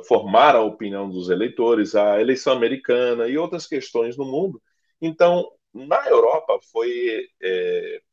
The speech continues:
criada um, um, uma legislação de proteção de dado-, de dados chamada G D P R. E aí, o que tá acontecendo não é simplesmente as empresas ficaram com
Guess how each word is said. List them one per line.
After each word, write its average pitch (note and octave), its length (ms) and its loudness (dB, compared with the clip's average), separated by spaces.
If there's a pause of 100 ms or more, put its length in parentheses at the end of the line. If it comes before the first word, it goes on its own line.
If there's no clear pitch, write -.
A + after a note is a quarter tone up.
(320)
criada A2 600 2
um, G#2+ 480 -10
um, G2 320 -12
uma G#2+ 140 2
legislação C3 680 2
de F3+ 100 -4
proteção B2 440 -4
de F#2 160 -12
dado-, A#2+ 420 -2
de G2 160 -6
dados A#2+ 300 4
chamada A#2 220 -2
G C3 140 2
D A#2+ 140 0
P D3 140 2
R. B2 420 -2 (960)
E E3 80 -2
aí, F3 400 -2
o D3+ 100 -2
que E3+ 140 -16
tá E3 160 -2
acontecendo C#3 920 -4 (220)
não C#3+ 200 4
é A3+ 180 6
simplesmente B2 580 -2
as G2 160 -2
empresas F2+ 460 -4
ficaram F2 360 -6
com F#2 220 -10